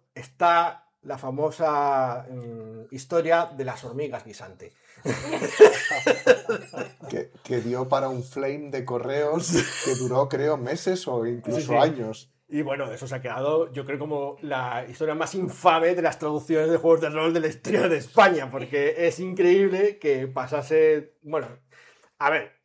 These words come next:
Speaker 1: hay que re-, admitir que había un motivo, mm, más o menos <laughs> racional para pensar que esto pudiese pasar.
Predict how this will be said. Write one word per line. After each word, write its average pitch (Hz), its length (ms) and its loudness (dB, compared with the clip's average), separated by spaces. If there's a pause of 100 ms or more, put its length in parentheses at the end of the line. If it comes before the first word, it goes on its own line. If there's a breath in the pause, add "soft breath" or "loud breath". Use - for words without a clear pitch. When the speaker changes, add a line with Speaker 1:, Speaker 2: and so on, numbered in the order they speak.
(120)
Speaker 1:
hay 202 100 -2
que 240 120 2
re-, 226 160 2
admitir 180 720 2 (140)
que - 80 -4
había 165 260 4
un 226 100 2
motivo, 190 1160 4
mm, 151 480 -8
más 180 240 0
o 202 80 6
menos 180 760 4 (280)
<laughs> - 260 -20
racional 190 840 0
para 143 280 -6
pensar 151 340 -8
que 185 80 -10
esto 202 180 -4
pudiese 156 300 -8
pasar. 139 340 -12